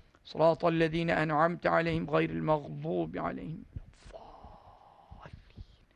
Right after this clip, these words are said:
Yedi Kur'an-ı Kerim Fatihasız.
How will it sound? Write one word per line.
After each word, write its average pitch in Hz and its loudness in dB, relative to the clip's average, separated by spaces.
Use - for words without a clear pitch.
Yedi 196 6
Kur'an-ı 226 6
Kerim 196 4
Fatihasız. 214 6